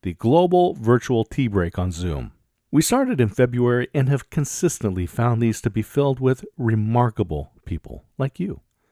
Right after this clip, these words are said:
This is a free networking event, no agenda, and loads of optimism. Register today. The links are in the show notes. Now, this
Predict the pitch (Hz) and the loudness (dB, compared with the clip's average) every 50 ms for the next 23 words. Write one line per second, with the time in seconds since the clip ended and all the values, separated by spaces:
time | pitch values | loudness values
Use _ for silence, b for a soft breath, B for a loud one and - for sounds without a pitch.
0 | _ _ _ _ _ _ - 185 - 240 190 180 208 - - - 165 156 165 170 | _ _ _ _ _ _ -2 -2 -2 0 0 0 0 0 0 -2 0 0 0 2
1 | 156 143 139 147 165 151 151 160 165 147 - 85 90 110 - - 117 117 117 101 | 0 0 0 0 -2 -4 -4 -2 -4 -2 -2 -2 -4 -2 0 2 2 4 4 2
2 | 98 92 104 120 139 151 143 156 156 143 143 _ _ _ - - 113 113 117 120 | 2 2 2 2 2 2 2 2 0 -2 -4 _ _ _ -4 0 2 2 2 0
3 | - _ - - 101 101 107 113 117 107 90 80 73 73 - - _ _ - - | -4 _ -10 -6 -4 0 2 4 4 4 2 0 -4 -8 -12 -18 _ _ -8 -6
4 | 92 85 87 80 76 - 78 69 67 62 - 60 - - _ _ _ _ _ _ | -4 -4 -4 -6 -6 -8 -10 -10 -10 -12 -12 -12 -14 -16 _ _ _ _ _ _
5 | _ _ _ _ _ _ _ - - 190 202 208 180 - - 170 151 151 131 107 | _ _ _ _ _ _ _ -2 0 2 2 2 0 0 0 0 0 2 0 0
6 | 82 98 120 127 123 135 143 151 - - 151 135 120 120 110 - - 87 69 58 | 0 0 0 0 2 2 0 0 0 2 2 4 4 4 2 0 -2 -4 -4 -4
7 | 57 101 123 165 - - - _ _ _ _ _ - 175 156 151 156 - - 190 | -6 -8 -10 -10 -12 -14 -20 _ _ _ _ _ -4 0 0 2 0 0 -4 -4
8 | 165 180 220 226 - - | 2 2 2 2 2 -4